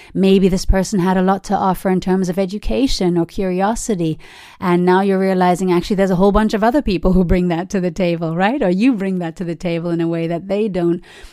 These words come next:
Whatever it is, to know that, hey, lucky us, we had a companion during this time.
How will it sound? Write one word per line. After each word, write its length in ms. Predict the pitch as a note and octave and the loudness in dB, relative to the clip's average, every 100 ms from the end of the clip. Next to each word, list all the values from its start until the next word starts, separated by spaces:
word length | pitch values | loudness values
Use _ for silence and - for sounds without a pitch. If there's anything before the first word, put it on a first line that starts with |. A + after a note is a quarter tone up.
| _ | _
Whatever 380 | - G#3+ C4+ B3+ | -2 2 2 0
it 100 | A#3+ | 0
is, 240 | A3 G#3 F#3 | 2 0 -2
to 120 | G3+ | -2
know 280 | G3 A3+ A3+ | 0 2 2
that, 240 | F3+ E3 - - _ | 0 -2 -8 -18 _
hey, 340 | - C#4+ A#3 E3 | 0 4 4 4
lucky 480 | F#3+ C4 - C4 | 2 0 0 -2
us, 460 | - A3+ D3+ - - - _ | 0 -2 -2 -4 -10 -16 _
we 160 | G#3+ A3+ | 0 2
had 260 | G3+ A#3+ B3 | 2 0 -2
a 60 | |
companion 840 | A3 G#3+ F3+ A3 A#3+ A3+ D3+ D3+ - | -2 -4 -4 -2 2 2 0 -2 -6
during 360 | F3 D#3 D3 | -2 -2 -2
this 240 | C#3+ C#3+ - | -4 -8 -12
time. 400 | - D#3+ - | -14 -12 -10